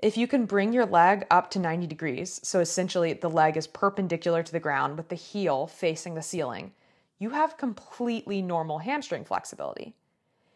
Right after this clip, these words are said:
Anything more than this would be considered excessive flexibility. The study that deems stretching beneficial are always talking about individuals with less than normal flexibility. They're also not comparing stretching to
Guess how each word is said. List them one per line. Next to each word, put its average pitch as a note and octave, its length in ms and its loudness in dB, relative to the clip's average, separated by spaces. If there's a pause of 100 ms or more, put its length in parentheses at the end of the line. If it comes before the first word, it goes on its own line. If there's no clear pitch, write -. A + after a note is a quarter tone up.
(220)
Anything C#4+ 540 0
more F#3 280 4
than A#3+ 100 -4
this B3+ 220 -2
would G#3 80 -4
be G3+ 80 -6
considered F#3 480 -2
excessive E3 600 -2
flexibility. D#3 720 -2 (680)
The B3 100 2
study D4+ 340 4
that G#3 200 -2
deems G#3+ 240 0
stretching F#3+ 460 0
beneficial E3+ 640 0
are - 200 0 (120)
always C#4 480 0
talking F#3+ 380 4
about F#3+ 240 0
individuals E3+ 600 0
with F#3 200 -6
less D#3 320 0
than E3 180 -8
normal D3 260 -4
flexibility. C3 760 -6 (480)
They're - 220 -2
also D#4+ 340 0
not A3+ 280 0
comparing G3+ 400 -4
stretching F#3 540 -4
to - 100 -4